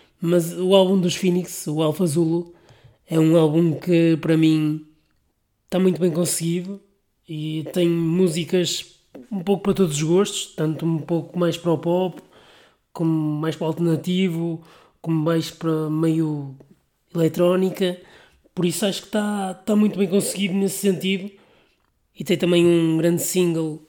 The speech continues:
que deu muitas vezes na rádio, que eu ouvi no ano passado, que é a música Tonight com o Ezra Koenig, dos Vampire Weekend, que eu acho que essa música também, é, pronto, é um pouco catchy, mas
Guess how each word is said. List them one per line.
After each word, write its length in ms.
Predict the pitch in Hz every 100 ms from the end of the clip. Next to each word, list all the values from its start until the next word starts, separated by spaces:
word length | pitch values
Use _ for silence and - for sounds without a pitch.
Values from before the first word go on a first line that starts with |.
| _ _ _ _
que 120 | -
deu 260 | 147 147 165
muitas 220 | 160 170
vezes 180 | 156 147
na 140 | 156
rádio, 300 | 156 156 147
que 80 | 139
eu 40 | 151
ouvi 120 | 143
no 100 | 151
ano 100 | 147
passado, 560 | 156 151 165 147 139 139 - _ _ _ _ _ -
que 120 | 180
é 40 |
a 20 |
música 300 | 156 143 135
Tonight 560 | 165 180 165 160 156 -
com 580 | - 160 151 147 139 139
o 80 | 151
Ezra 300 | 143 156 143
Koenig, 560 | 165 160 160 156 151 - _ _ _ _ _
dos 340 | 147 156 151 143
Vampire 320 | 160 151 160
Weekend, 520 | 151 151 156 151 156 - -
que 80 |
eu 120 | 156 147
acho 140 | 147
que 80 | 151
essa 120 | 170
música 240 | 151 143
também, 680 | 151 160 156 151 147 139 151 - _ _ _ _ _
é, 100 | 170
pronto, 320 | 165 233 233 175
é 360 | 160 156 160 160
um 180 | 160
pouco 320 | 151 - 180 -
catchy, 360 | 190 185 190
mas 400 | 180 185 185 -